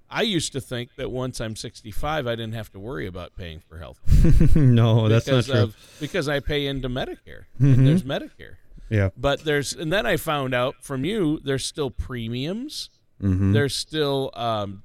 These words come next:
Speaker 1: deductibles.
Speaker 2: Supplements. Yep.
Speaker 1: Uh, supplemental insurance that's needed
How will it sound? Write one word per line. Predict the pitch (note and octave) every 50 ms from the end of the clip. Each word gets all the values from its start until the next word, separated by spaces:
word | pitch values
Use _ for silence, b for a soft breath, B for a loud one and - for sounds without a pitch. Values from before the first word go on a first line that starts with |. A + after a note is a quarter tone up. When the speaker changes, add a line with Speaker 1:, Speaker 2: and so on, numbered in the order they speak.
| _ -
Speaker 1:
deductibles. | A2+ G2+ - - A2 C3+ - _ _ D#3+ D#3+ E3 G#3+ B3 D#4+ D#4+ - - - - - _ _
Speaker 2:
Supplements. | _ - - - A2 G#2+ - - B2 B2 C3+ C#3 D#3+ G3+ - - - - - - - - -
Yep. | - A#2+ C3+ -
Speaker 1:
Uh, | C#3 C3 B2+ A#2+ A#2 A2
supplemental | - - - E3+ D#3 D3 - D3+ D3 C#3 C#3 C#3 C#3 C#3 C#3+ D3 D3
insurance | C#3+ C3+ C3 - - C#3 C3 C3 D3 F3 F3+ -
that's | - C3 A#2+ - -
needed | A#2+ A#2+ B2 B2+ C3 C3+ D#3+ F#3+ G3+ G3+ A3